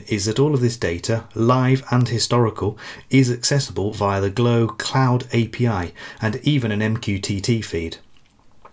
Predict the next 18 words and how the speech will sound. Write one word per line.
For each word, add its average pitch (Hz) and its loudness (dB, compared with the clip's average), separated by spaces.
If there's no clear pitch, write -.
This 139 2
is 110 2
brilliant 87 -4
because 101 -2
it 117 -2
means 123 4
you 135 4
can 131 -2
create 98 -2
automations 104 0
that - -4
can 113 0
make 104 0
use 101 0
of 92 -4
live 113 0
power 104 0
consumption 95 -4